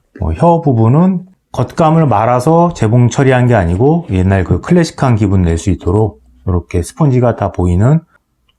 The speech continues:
그런 식으로 마감이 되어 있고요. 그리고 인솔도 보시면 카시나라고 프린팅 되어 있는 인솔입니다. 노란색, 약간 겨자색이라고 해야 되나요? 겨자색 여분끈이 하나 더 들어있고요.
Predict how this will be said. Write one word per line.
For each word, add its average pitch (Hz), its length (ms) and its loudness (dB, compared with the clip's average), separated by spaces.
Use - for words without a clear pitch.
그런 143 260 2
식으로 120 400 2
마감이 107 400 0
되어 85 240 -2
있고요. 143 420 0
그리고 110 440 -2
인솔도 101 520 2
보시면 117 540 0
카시나라고 165 760 2
프린팅 175 400 2
되어 104 260 2
있는 127 360 2
인솔입니다. 82 680 -2
노란색, 156 800 2
약간 117 280 0
겨자색이라고 147 840 2
해야 95 100 0
되나요? 98 480 0
겨자색 120 760 -2
여분끈이 113 500 2
하나 120 240 2
더 101 160 -2
들어있고요. 104 600 0